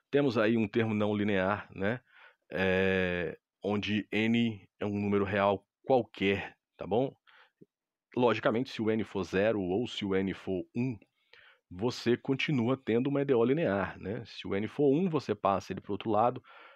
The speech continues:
agrupa, né, o seu, o seu P com o F.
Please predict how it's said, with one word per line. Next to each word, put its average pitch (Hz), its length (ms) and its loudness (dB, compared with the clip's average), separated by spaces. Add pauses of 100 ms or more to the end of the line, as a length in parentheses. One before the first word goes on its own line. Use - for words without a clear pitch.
agrupa, 101 800 0
né, 92 360 -4 (140)
o 85 140 -12
seu, 87 680 -4
o - 80 -18
seu 101 180 -4
P 95 220 0
com 95 320 -4
o 107 180 -2
F. 107 320 0